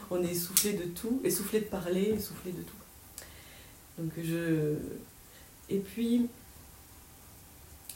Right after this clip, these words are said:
Et puis, il y a encore une chose, c'est que, euh,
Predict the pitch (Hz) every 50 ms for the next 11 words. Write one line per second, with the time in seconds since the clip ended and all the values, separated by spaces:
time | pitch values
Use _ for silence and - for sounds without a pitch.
0 | - 165 165 160 - - - 190 196 214 226 233 - - 180 180 175 170 - 180
1 | 185 180 220 220 208 185 185 - - 196 214 220 - - - 190 185 185 - -
2 | 190 190 196 202 208 214 220 - - - 165 165 160 160 160